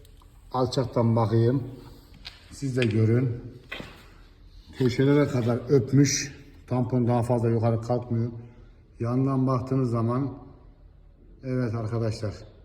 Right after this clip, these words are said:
Yorumlara bekliyorum. Kafa ayarı, göt ayarı,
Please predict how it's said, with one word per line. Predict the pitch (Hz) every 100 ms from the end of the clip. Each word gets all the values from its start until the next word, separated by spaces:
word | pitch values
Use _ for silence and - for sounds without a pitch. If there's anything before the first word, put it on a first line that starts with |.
| - - - - - - - - -
Yorumlara | 143 165 180 175 175 196 180
bekliyorum. | 180 165 180 185 175 139 -
Kafa | 151 151 170
ayarı, | 170 160
göt | 135 147 160 170
ayarı, | 170 151 147